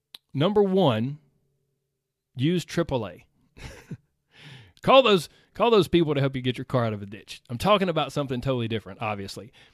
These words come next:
And this is going to sound, or this is gonna seem really simple, but trust me, don't, do not underestimate it. It's powerful,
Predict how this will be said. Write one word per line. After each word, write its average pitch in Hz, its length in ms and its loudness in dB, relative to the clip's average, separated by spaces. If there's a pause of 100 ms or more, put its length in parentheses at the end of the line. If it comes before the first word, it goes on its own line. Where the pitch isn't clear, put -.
(220)
And 117 100 -2
this 190 140 2
is 202 100 -10
going 190 280 -4
to 151 60 -6
sound, 147 400 -2 (1000)
or 139 40 -4
this 156 120 -6
is 170 80 -12
gonna 175 180 0
seem 160 300 0
really 180 240 4
simple, 120 480 -6 (440)
but 175 140 -8
trust 156 300 -2
me, 107 220 -12 (580)
don't, 139 260 -6 (680)
do 131 100 -4
not 143 680 -4 (200)
underestimate 117 560 -6
it. 95 120 -14
It's - 220 -20
powerful, 180 760 -4